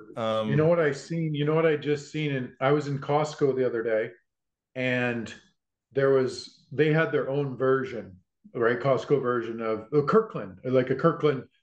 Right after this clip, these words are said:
Speaker 2: type of plant-based burger, a spin-off of Impossible and Beyond.
Speaker 1: Mm-hmm.
Speaker 2: And it was only a buck a burger. It was sixteen dollars for sixteen of them.
Speaker 1: Oh, wow.
Speaker 2: Yeah.
Speaker 1: Was that on sale?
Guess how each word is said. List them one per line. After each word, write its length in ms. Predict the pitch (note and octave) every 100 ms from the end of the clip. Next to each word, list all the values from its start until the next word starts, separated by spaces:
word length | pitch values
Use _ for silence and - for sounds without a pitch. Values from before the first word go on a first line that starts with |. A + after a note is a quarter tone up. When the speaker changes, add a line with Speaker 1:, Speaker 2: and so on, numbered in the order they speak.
| _
Speaker 2:
type 260 | D3 C#3+ C#3+
of 280 | C3 A#2+ - _
plant-based 640 | - C#3 C3 C3 B2 A#2+ -
burger, 440 | A#2+ A#2 C3+ - D3
a 40 |
spin-off 480 | - - D#3 C#3 D3
of 160 | C3+
Impossible 460 | B2+ B2+ B2 A#2+ C3
and 80 | B2
Beyond. 480 | B2+ A#2 B2 C3+ - _ _
Speaker 1:
Mm-hmm. 300 | A#2+ A#2 B2
Speaker 2:
And 20 | C#3+
it 100 | D#3
was 120 | D3
only 220 | D#3 D#3+
a 60 | C3
buck 240 | D3 C#3
a 40 | C#3
burger. 520 | B2 C3 A2+ F2+ -
It 40 | B2
was 140 | -
sixteen 500 | F3 - - D3 C3
dollars 420 | B2+ B2+ A2+ G2
for 220 | - A#2+
sixteen 520 | G#2+ - C3 - B2+ A#2+
of 120 | F#2
them. 160 | F#2 - _ _ _ _ _ _ _
Speaker 1:
Oh, 120 | D3
wow. 400 | F2+ C#3 F2 F2+ _ _ _ _ _ _ -
Speaker 2:
Yeah. 380 | C3 B2+ G#2+ - _ _ _ _
Speaker 1:
Was 100 | A2+
that 140 | A#2+ C#3+
on 120 | C#3
sale? 440 | - G2+ C#3+ A#3